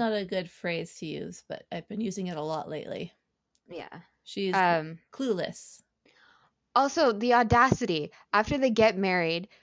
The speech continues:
Speaker 2: for her to be, like, watching as they leave, like, frantically watching for Michael to turn back to her.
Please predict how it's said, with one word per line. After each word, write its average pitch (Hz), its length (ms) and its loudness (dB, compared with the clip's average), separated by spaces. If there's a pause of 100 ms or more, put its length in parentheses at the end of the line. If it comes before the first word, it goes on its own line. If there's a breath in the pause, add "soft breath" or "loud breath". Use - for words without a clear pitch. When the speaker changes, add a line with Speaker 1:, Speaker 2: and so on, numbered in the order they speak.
(120)
Speaker 2:
for 214 120 2
her 214 200 4
to 233 80 4
be, 214 180 4
like, 185 300 4 (320)
watching 240 800 2 (160)
as 185 220 4
they 185 120 4
leave, 180 600 0 (600)
like, 185 140 -4
frantically 247 540 2
watching 208 560 4
for 185 260 2
Michael 170 320 -2
to 175 100 -2
turn 175 240 -6
back 156 220 0
to 214 100 -2
her. 262 260 -2